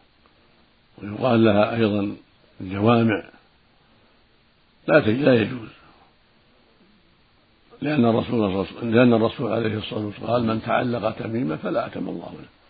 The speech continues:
ومن تعلق ودعة فلا ودع الله له"، وقال: "من تعلق تميمة فقد أشرك"، وقال: "إن الرقى والتمائم والتولى شرك". هذه الأحاديث وما جاء في معناها تدل على منع التمائم،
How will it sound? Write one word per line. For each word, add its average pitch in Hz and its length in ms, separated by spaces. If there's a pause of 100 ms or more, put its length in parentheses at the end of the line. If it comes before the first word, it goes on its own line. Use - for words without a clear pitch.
(760)
ومن 123 200
تعلق 101 440
ودعة 127 340
فلا 151 200
ودع 117 280
الله - 300
له"، - 180 (1300)
وقال: 123 340
"من 117 140
تعلق 127 440
تميمة 117 300
فقد 147 280
أشرك"، - 300 (1500)
وقال: 127 280
"إن 120 240
الرقى 110 600 (180)
والتمائم 113 800
والتولى 120 460
شرك". 160 220 (1400)
هذه 143 320
الأحاديث 113 560
وما 107 160
جاء 104 180
في 104 140
معناها 98 400
تدل 123 320
على 101 320 (100)
منع 117 200
التمائم، 95 500